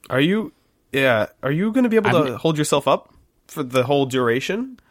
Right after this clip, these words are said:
Speaker 2: Oh, don't you worry about me. I've been going to the gym a lot. Like, ooh, I put my hand in the soup. This is just a, f-,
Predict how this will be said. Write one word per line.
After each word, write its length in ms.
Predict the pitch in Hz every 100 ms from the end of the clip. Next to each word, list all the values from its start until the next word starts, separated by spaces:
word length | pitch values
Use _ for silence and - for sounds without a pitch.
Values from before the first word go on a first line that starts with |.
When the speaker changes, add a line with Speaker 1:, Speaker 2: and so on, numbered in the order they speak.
| _ _ -
Speaker 2:
Oh, 200 | 127 107
don't 260 | 127 123
you 60 | 123
worry 120 | 117
about 220 | 104 95
me. 160 | 107 101
I've 80 | 101
been 140 | 110
going 200 | 104 98
to 40 | 98
the 80 | 101
gym 240 | 117 104
a 80 | 95
lot. 280 | 101 98 98
Like, 200 | 95 -
ooh, 140 | 165 -
I 100 | 131
put 160 | 131 185
my 140 | 123
hand 260 | 107 151 135
in 120 | 131
the 80 | 123
soup. 300 | - 131 95 _ _ _ _ _
This 220 | - 131 117
is 100 | 107
just 200 | 101 -
a, 60 | 104
f-, 140 | -